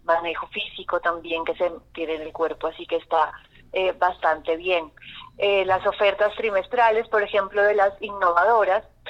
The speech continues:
tenemos un laboratorio de fotografía antigua que se llama directamente Cianotip.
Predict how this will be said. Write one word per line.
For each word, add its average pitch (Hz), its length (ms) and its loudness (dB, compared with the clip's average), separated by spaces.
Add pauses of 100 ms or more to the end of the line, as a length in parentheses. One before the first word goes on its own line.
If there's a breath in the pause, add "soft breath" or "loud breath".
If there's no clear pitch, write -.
(140 loud breath)
tenemos 190 420 -2
un 202 200 -6
laboratorio 202 680 4
de 196 100 2
fotografía 180 600 -2
antigua 175 680 0
que 180 120 -6
se 165 140 -8
llama 160 440 6
directamente 165 720 -2
Cianotip. 170 580 -6